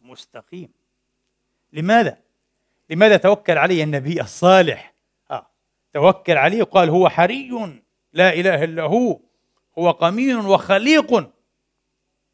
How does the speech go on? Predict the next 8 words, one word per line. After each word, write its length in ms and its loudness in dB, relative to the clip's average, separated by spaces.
بأن 260 -6
يتوكل 760 -4
عليه." 360 -12
لماذا؟ 340 0
لأنه 500 0
على 320 2
صراط 600 -10
مستقيم. 640 -20